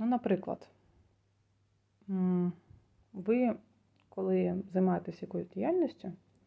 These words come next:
або ні, давайте так: от коли дитина росте,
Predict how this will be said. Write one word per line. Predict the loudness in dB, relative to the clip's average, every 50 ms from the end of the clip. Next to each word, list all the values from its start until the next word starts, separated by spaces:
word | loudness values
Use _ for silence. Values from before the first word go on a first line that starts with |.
| _ _ _ _ _ _ _ _ _ _ _ _ _ _ _ _ _ _ _ _ _ _ _ _ _ _ _ _ _ _ _ _
або | _ -2 2 4
ні, | 4 4 4 2 -2 -6 -4
давайте | 0 2 2 4 2 2
так: | 0 0 -4 -2 -8
от | -10 -4
коли | 2 4 4 6
дитина | 6 6 4 4 2 0 0 0
росте, | -2 -4 -6 -8 -8 -8 -8